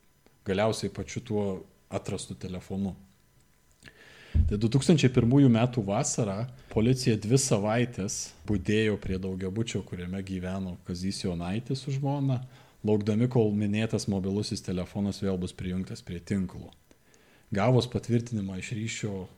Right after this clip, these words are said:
tiekėjų ir operatorių, Kazys Jonaitis ir jo žmona Galina buvo suimti, nes telefonas buvo su jais. Tačiau pareigūnams, na, reikėjo daugiau įkalčių susijusių,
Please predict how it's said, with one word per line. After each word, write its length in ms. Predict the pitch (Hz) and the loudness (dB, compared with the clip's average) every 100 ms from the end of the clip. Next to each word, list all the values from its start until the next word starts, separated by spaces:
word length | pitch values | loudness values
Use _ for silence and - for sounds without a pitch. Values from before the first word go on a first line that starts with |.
| _ - | _ -10
tiekėjų 600 | 90 - 104 107 98 87 | -10 -6 -4 -4 -4 -6
ir 60 | |
operatorių, 800 | 85 - 92 95 131 165 151 135 131 - - - | -8 -6 -4 -4 -4 -4 -2 -2 -4 -8 -20 -2
Kazys 420 | 117 101 123 123 | 0 4 4 4
Jonaitis 560 | 107 95 104 110 110 - | 4 4 2 0 -2 -2
ir 60 | |
jo 120 | 101 101 | -2 0
žmona 320 | 104 95 95 | 0 0 -2
Galina 380 | 95 92 95 98 | -2 -4 -4 -6
buvo 240 | 92 92 | -6 -8
suimti, 520 | 87 - 90 90 - 82 | -8 -10 -10 -10 -10 -10
nes 220 | 80 - | -12 -12
telefonas 520 | 90 82 95 92 82 | -12 -10 -8 -8 -8
buvo 200 | 87 87 | -12 -12
su 160 | - 82 | -12 -12
jais. 400 | - - - - - _ _ _ | -12 -14 -18 -20 -20 _ _ _
Tačiau 280 | - 113 139 | -2 6 6
pareigūnams, 600 | 135 123 104 123 135 123 123 | 8 6 6 6 8 6 6
na, 320 | 127 117 107 - - | 4 6 2 -2 -6
reikėjo 440 | 113 107 - 127 | 0 0 4 4
daugiau 380 | 113 104 98 110 | 4 2 2 2
įkalčių 460 | 107 113 - 92 - | 2 0 -2 -2 -2
susijusių, 720 | 95 - - 113 104 - - | -6 -8 0 2 2 -2 -8